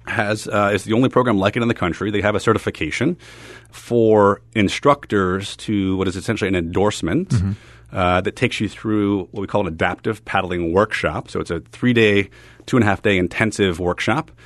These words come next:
Speaker 1: that really gives you the primer for adaptive and outfitting. In this case, thinking about physical adaptations that you may have to build. This stuff doesn't sit on a shelf somewhere in some kind of retail store. You gotta make this stuff,
Speaker 2: Mm-hmm.
Speaker 1: uh, because everyone's unique,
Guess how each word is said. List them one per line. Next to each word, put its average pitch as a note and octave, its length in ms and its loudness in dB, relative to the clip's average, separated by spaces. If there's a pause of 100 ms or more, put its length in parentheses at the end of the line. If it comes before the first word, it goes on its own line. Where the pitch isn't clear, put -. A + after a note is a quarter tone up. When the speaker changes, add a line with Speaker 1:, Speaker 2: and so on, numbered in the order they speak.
(180)
Speaker 1:
that - 200 -4
really G#2+ 240 0
gives G#2+ 340 0
you A2 60 0
the G2+ 100 0
primer F#2+ 760 -2
for F2 460 -2
adaptive E2+ 760 -2 (160)
and G2 180 0
outfitting. F2 500 -2 (180)
In F#2 140 -8
this F2+ 140 -6
case, F2 340 -2
thinking F#2 280 -6
about F2 220 -2
physical G#2+ 360 0
adaptations D#3 760 2 (400)
that - 100 -8
you F#2+ 100 0
may F#2 120 4
have E2+ 140 0
to E2 60 -6
build. F3 420 2 (400)
This F#2+ 120 -8
stuff - 140 0
doesn't G2+ 220 -2
sit G#2 100 -4
on F#2 80 0
a E2+ 40 -2
shelf C3+ 240 0
somewhere A#2+ 480 2
in F#2+ 200 2
some G2 140 -4
kind G2+ 120 0
of F2 80 -2
retail A#2 260 2
store. G#2 220 -2
You A#2+ 60 -2
gotta G2 160 2
make A#2+ 220 2
this F2 140 -2
stuff, - 260 -4
Speaker 2:
Mm-hmm. B2+ 300 6 (400)
Speaker 1:
uh, F2+ 80 -4
because F#2+ 260 0
everyone's G2 400 2
unique, G#2 420 4